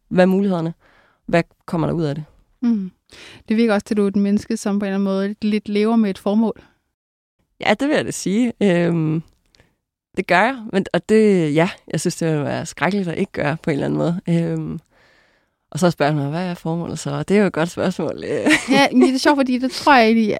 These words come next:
Speaker 2: jeg ved ikke, udefra set, så tror jeg, at jeg vil tænke, at jeg tror ikke, at du decideret har et, et sådan særligt formål, du lever efter, men netop mere, at måske det hele rejsen med at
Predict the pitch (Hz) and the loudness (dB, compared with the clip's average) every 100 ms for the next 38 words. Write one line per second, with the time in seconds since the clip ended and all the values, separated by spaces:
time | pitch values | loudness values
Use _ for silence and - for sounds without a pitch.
0 | - 240 240 226 - 262 294 - 220 226 | -2 2 2 0 0 2 2 2 0 0
1 | 220 - - 233 202 185 - 202 220 202 | -6 -8 0 2 2 -2 -6 -4 0 0
2 | 220 233 - 208 196 196 208 - 214 214 | 0 -2 -4 -4 -4 -4 -4 -2 -2 0
3 | 226 - 220 220 208 247 233 208 190 220 | -4 -4 -4 -2 -2 -2 0 -2 0 0
4 | - - 220 - _ _ _ _ _ _ | 0 -2 -6 -6 _ _ _ _ _ _
5 | - 254 - - - 202 190 226 208 226 | -2 -2 -4 -12 -8 -8 -4 0 0 0
6 | - 208 208 202 202 202 208 202 202 226 | 0 0 0 0 0 2 2 0 0 0
7 | 214 202 202 208 208 202 214 214 208 208 | 0 0 0 0 0 0 -2 -4 -4 -4
8 | 214 - 208 - 214 196 220 226 180 180 | -6 -6 -8 -4 -4 -2 -4 -2 -2 -2
9 | 208 220 196 - 190 | 0 -2 -2 -4 -4